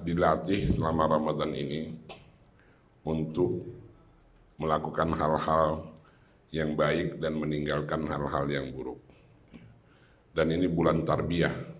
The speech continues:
bulan latihan. Jangankan yang haram, ya, yang halal saja kita tinggalkan, ya, karena perintah Allah. Dan kita di-, dilatih untuk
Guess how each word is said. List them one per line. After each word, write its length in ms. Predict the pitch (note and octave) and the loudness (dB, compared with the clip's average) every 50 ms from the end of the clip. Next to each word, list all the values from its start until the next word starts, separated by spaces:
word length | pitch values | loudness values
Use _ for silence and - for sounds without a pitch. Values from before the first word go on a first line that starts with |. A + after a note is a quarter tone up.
| - C2+ | -14 -8
bulan 320 | C#2 D2 D#2 D#2 D2+ D2+ | -6 0 0 0 0 0
latihan. 480 | D2+ C#2+ - - E2 D#2 C#2+ D2 C#2+ - - D2+ D2+ - - - - - - - C#2+ D2 - - - - - - - - - - _ _ _ _ _ _ _ _ _ - _ - - | -2 -2 -2 -2 -4 -4 -4 -4 -6 -8 -10 -12 -14 -16 -20 -20 -20 -20 -20 -20 -20 -20 -20 -20 -20 -20 -20 -20 -20 -20 -20 -20 _ _ _ _ _ _ _ _ _ -20 _ -12 -2
Jangankan 540 | E2 E2+ E2+ F2 F#2 F#2 F#2+ F#2 G2+ G#2 G#2 | 2 2 2 4 2 0 2 4 4 4 6
yang 240 | G2+ F#2 F2+ E2+ E2 | 6 4 2 0 0
haram, 560 | E2+ F#2 F2 F#2 F#2 E2+ D#2 - - - - - - - - - - - - - - | 2 6 6 6 6 6 4 2 -2 -8 -10 -14 -16 -18 -20 -20 -20 -20 -18 -16 -14
ya, 160 | - D2 D#2 F#2+ - - - _ _ _ _ - - _ _ - | -10 -8 -8 -8 -10 -14 -20 _ _ _ _ -20 -20 _ _ -6
yang 240 | D#2+ E2+ F2 E2+ E2+ | -2 0 0 0 4
halal 320 | F2+ F2 F2+ F2+ F2+ F2 | 6 8 8 10 8 8
saja 240 | F2 F2+ F2+ F2+ G2 | 6 4 2 2 2
kita 240 | F#2 F#2+ F2+ E2+ D#2+ | 2 2 2 2 0
tinggalkan, 720 | D#2+ D#2+ D#2+ E2 D#2+ D#2+ D2+ D#2 D#2 - E2+ D#2 - - - - - - - - - - - _ _ _ - - - - - - | 0 0 -2 0 2 2 2 2 2 2 2 0 0 0 -10 -14 -18 -20 -20 -20 -20 -20 -20 _ _ _ -20 -20 -20 -20 -20 -14
ya, 240 | - C#2 D2 C#2 - - - - - - - - _ - | -10 -8 -8 -8 -10 -14 -20 -20 -20 -20 -20 -20 _ -10
karena 240 | - D2 D2+ D#2 D#2 | -8 -6 -2 -2 -4
perintah 560 | D#2 D2+ - D2 C#2+ C#2+ C#2 - C#2 C2+ - | -2 -2 -2 -2 -2 -2 -2 -2 -4 -4 -6
Allah. 320 | - C2+ - - - - - - - - - _ _ - _ - C3+ C3+ - - - - _ - - _ _ - _ _ - - _ _ _ | -8 -12 -12 -14 -16 -18 -20 -20 -20 -20 -20 _ _ -20 _ -20 -20 -20 -20 -20 -20 -20 _ -20 -20 _ _ -20 _ _ -20 -20 _ _ _
Dan 240 | - - D#2+ D#2+ D#2 | -4 -4 -2 -2 0
kita 240 | E2+ E2 F2+ F#2 F#2 | -2 0 2 2 2
di-, 640 | F#2 F#2 F#2 F2+ F2 F2 E2 D#2 - - - - - | 2 2 2 2 2 0 -2 -4 -4 -8 -12 -16 -10
dilatih 640 | - E2+ E2+ F2 E2+ E2 E2 E2+ - F#2+ - - D2+ | -6 -4 0 2 4 4 2 2 0 0 0 0 -2
untuk 480 | E2 E2 E2 E2+ E2+ - - - - | -2 -2 -2 -2 -2 -2 -2 -6 -10